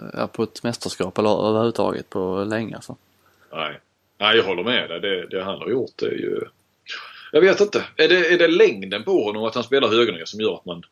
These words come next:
Speaker 1: Ja, men det är det ju. Man har,
Speaker 2: Lite
Speaker 1: jag har alltid sagt att han är en perfekt spelare för, eh, en bra elitserieklubb. För att han, han är lite för liten eller lite för, eh, han har inte de spetsegenskaperna som krävs för att bli,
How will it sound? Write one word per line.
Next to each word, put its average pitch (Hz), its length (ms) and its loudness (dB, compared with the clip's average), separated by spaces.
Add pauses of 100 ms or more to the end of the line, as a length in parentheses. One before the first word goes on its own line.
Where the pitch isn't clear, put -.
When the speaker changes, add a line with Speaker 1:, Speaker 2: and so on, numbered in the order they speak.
(1400)
Speaker 1:
Ja, 151 140 -6
men 170 100 -4
det 165 60 0
är 185 140 4
det 139 60 2
ju. 123 100 0
Man 139 140 -2
har, 156 140 -2
Speaker 2:
Lite 160 100 0
Speaker 1:
jag 156 80 -2
har 160 80 0
alltid 165 200 -6
sagt 147 280 -6
att 113 160 -12
han 131 180 -6
är 135 120 -8
en 120 80 -10
perfekt - 500 -10
spelare 104 520 -2
för, 90 440 -4
eh, 90 680 -8
en 101 120 -8
bra 98 260 2
elitserieklubb. 98 680 -2
För 95 160 -4
att - 100 -10
han, 101 280 -6 (320)
han 123 160 -2
är 123 300 2 (460)
lite 127 300 -4
för 131 100 -8
liten 113 360 -2
eller 104 160 -8
lite 107 300 -8
för, 95 540 -4
eh, 95 60 -10
han 104 140 -8
har 101 220 0
inte 101 200 -6
de 95 180 -6
spetsegenskaperna 92 1040 -4
som 107 120 -16
krävs 92 320 -2
för 92 160 -2
att 95 60 -4
bli, 95 340 -4